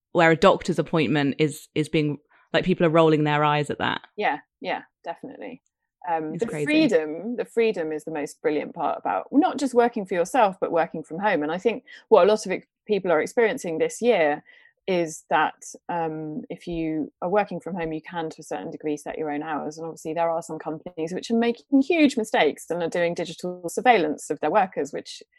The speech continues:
Speaker 2: terrible idea, terrible idea. I'd like everybody to stop it immediately. Um, but, you know,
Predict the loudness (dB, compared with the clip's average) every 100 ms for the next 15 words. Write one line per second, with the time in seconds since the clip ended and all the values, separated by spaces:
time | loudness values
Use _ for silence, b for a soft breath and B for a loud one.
0 | b b b b b 4 6 8 8 10
1 | 8 8 4 -2 2 4 4 4 4 2
2 | 2 -2 0 0 0 -4 -6 -10 -12 -10
3 | -6 -4 -4 -4 -4 -2 -2 -4 0 2
4 | 0 -2 -8 -10 -4 2 2 2 -8 -20
5 | _ _ -8 -4 -2